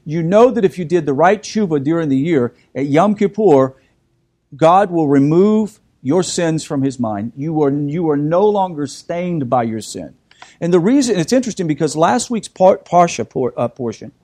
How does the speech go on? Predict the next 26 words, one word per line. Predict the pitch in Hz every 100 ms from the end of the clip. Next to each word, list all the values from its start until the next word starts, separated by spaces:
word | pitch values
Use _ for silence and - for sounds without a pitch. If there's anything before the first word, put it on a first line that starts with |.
| _ _ _ _ _ _ _ _ _ _ _ _
talks | - 185 185
about | 185 160 156
the, | 135
s-, | - - - - - 165
the | 139
sin | - 180 180 180
of | 165 143 - _
tzara'at, | 151 147 127 101 -
or | 123 117 117
leprosy, | 135 156 104 - 92
right? | 113 135 175 _ _ _ _ _
And | 185 214
what | 269
was | 269 185
the | 196
remedy | 160 170 131 107
for | 107
that? | 92 85 _
Two, | - 170
dar-, | 160 165
two, | 170 - 180
two | - 202
turtle | - 185 160
doves. | 104 - - _ _ _
Remember | 127 147
that? | 170 190